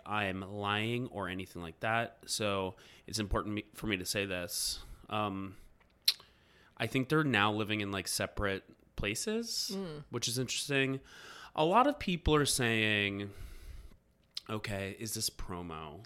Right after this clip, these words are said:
Speaker 1: for the show?"
Speaker 2: Okay, that's what my initial thought was. This is really strange timing. The show's about to come out. Are we doing this to plug a different storyline that we'll see unfold later?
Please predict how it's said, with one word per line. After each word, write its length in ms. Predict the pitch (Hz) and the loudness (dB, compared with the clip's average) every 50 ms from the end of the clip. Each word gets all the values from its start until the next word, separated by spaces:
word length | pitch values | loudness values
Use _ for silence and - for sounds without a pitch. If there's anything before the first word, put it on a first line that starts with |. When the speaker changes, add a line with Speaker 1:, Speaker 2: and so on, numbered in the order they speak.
| - - - | -20 -20 -16
Speaker 1:
for 140 | - - 87 | -10 -8 -8
the 100 | 85 - | -6 -6
show?" 200 | - - 73 - - - 214 | -6 -6 -6 -8 -6 -2 -2
Speaker 2:
Okay, 340 | 214 - 247 247 220 196 | -2 0 2 2 2 2
that's 260 | 175 - 202 208 - 240 | 2 2 0 0 2 0
what 220 | 233 233 - - | -2 -2 0 0
my 300 | 220 220 226 240 247 - - - | 2 4 4 4 4 0 0 0
initial 640 | 226 220 220 220 226 277 302 - - 339 302 285 269 | 2 2 2 2 2 2 2 2 2 4 4 4 4
thought 320 | - - 226 226 226 - | 4 4 6 6 6 6
was. 600 | 190 190 180 170 170 170 170 160 - - - - - - - _ _ _ _ - - | 4 2 2 2 2 0 -2 -4 -2 -4 -4 -6 -10 -20 -20 _ _ _ _ -12 -6
This 240 | 170 190 190 - | -2 0 0 0
is 160 | 208 180 160 170 | 0 -2 -4 -4
really 340 | 165 175 175 175 170 170 | -2 0 0 2 2 2
strange 460 | 170 - - - 180 165 160 147 - - | 0 0 -2 -2 -2 -2 -2 -4 -4 -2
timing. 340 | 190 165 147 151 160 160 165 | 0 0 0 0 -4 -6 -6
The 60 | 165 | -6
show's 300 | - - 185 180 170 - - | -4 -2 -2 -2 -2 -2 -6
about 560 | 175 147 147 - - 190 185 175 170 170 - | -8 -8 -8 -2 2 4 6 6 4 2 0
to 100 | - 180 | -6 -10
come 260 | - - 190 160 - | -8 -6 -6 -6 -4
out. 320 | - 90 110 90 80 - - | -4 -6 -6 -6 -4 -2 -2
Are 80 | 165 165 | -2 -2
we 100 | 170 165 | -2 -4
doing 280 | - 175 175 175 175 | -4 -4 -4 -4 -2
this 220 | 160 156 - - - | -4 -6 -6 -6 -8
to 340 | - 165 151 143 147 156 190 - _ _ _ _ _ _ _ _ _ - | -6 -6 -6 -6 -6 -8 -12 -16 _ _ _ _ _ _ _ _ _ -4
plug 260 | - 220 202 196 196 | 2 4 4 6 4
a 60 | 190 | 2
different 480 | 175 - - - 226 208 - 202 196 - | -2 -2 0 2 4 4 4 4 0 0
storyline 440 | - 196 180 180 175 160 160 165 | -2 0 0 0 2 2 2 0
that 100 | 170 - | 0 -2
we'll 100 | 165 165 | -2 -4
see 160 | 151 - 185 165 | -4 -2 -2 -4
unfold 580 | 175 170 - - 175 160 147 156 160 - - - - 180 | -4 -4 -4 -2 -2 -2 -2 -4 -6 -8 -12 -18 -12 -6
later? 360 | 180 165 131 113 110 - | -4 -4 -4 -4 -6 -8